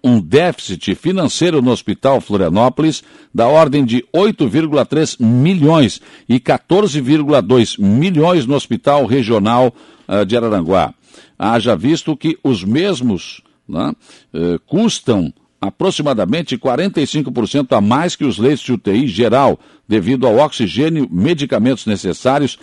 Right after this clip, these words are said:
escassos no mercado para tratamento da doença. Considerando o aumento de casos e a gravidade da doença,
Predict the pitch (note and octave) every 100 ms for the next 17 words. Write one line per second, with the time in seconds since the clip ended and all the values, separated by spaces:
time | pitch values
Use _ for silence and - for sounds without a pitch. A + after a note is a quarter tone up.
0 | _ _ A#2 A#2 - D#3+ F3 - A#2 A#2+
1 | G#2 F2 - C#3+ B2+ - C3 A2+ - D3
2 | A#2+ G2 A#2+ A2+ G2 G#2+ F2+ G2 F#2 -
3 | B1 _ _ - _ _ G#2+ G#2+ A2 G#2+
4 | D3 B2 - _ - B2 B2 G2+ E3+ G3+
5 | C3+ G#2 - - G#2+ - D3 D3+ G2+ F2
6 | G2+ E2 A2+ G2+ F2 C3+ F3 D#3 D3 B2+
7 | C#3 D3 D3+